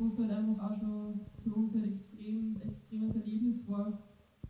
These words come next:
und einfach Lust auf mehr gemacht hat. Wir haben noch gemerkt, man hat ein bisschen, äh,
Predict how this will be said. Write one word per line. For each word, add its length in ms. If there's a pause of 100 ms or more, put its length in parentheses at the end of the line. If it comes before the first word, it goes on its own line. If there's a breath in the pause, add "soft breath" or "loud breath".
(140)
und 180
einfach 260
Lust 220
auf 100
mehr 140
gemacht 260
hat. 200
Wir 80
haben 100
noch 100
gemerkt, 400
man 200
hat 80
ein 100
bisschen, 240
äh, 320